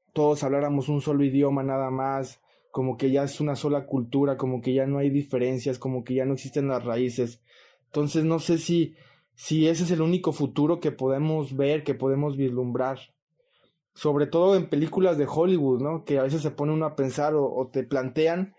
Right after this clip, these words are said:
que se acaba el mundo, pero en ese, en esos últimos momentos de, del mundo, en esa película, pareciera que el sistema que vimos, ese llegaría hasta el final, o sea, que el capitalismo,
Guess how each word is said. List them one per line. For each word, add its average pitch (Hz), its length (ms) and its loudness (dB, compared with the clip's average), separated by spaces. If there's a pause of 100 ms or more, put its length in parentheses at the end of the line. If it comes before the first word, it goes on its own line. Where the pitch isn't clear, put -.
(580)
que 139 120 -2
se 143 140 0
acaba 156 340 0
el 160 100 2
mundo, 170 560 0 (920)
pero 151 380 4
en 156 100 2
ese, 196 500 4
en 160 80 2
esos 165 240 0
últimos 180 580 2
momentos 156 600 0
de, 139 260 2
del 131 260 -2
mundo, 160 360 2
en 156 80 2
esa 160 240 -4
película, 160 640 0 (1120)
pareciera 156 560 0
que 160 80 -2
el 135 100 -2
sistema 151 460 -2
que 156 100 0
vimos, 147 400 2
ese 151 500 0 (300)
llegaría 135 480 0
hasta 139 160 -4
el 143 80 -2
final, 123 320 0
o 123 60 0
sea, 127 180 -4
que 135 80 0
el 123 80 -2
capitalismo, 135 1120 0